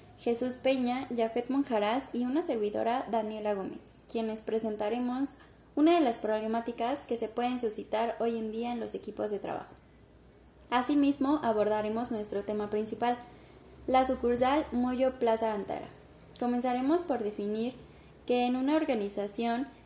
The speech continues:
es necesario que los colaboradores adquieran habilidades que permitan a la empresa tener éxito en un entorno dinámico,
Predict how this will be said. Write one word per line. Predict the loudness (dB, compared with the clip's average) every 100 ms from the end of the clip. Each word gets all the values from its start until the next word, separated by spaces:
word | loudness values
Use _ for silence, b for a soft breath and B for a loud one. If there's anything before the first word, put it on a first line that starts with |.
| B
es | 6 6
necesario | 4 4 2 4 4 2 0
que | -2
los | -2 -2
colaboradores | -2 0 0 2 2 2 2 2
adquieran | 0 -4 -4 -2 -2
habilidades | 0 2 2 4 2 0 -2
que | -6
permitan | -4 -2 -2 0 0 2
a |
la | 0
empresa | -2 -2 0 -4
tener | -4 -6 -6 -4
éxito | 0 0 0 -2 0 2
en | 2
un | 0
entorno | 0 0 -2 -2 -4
dinámico, | -2 -2 -2 -4 -8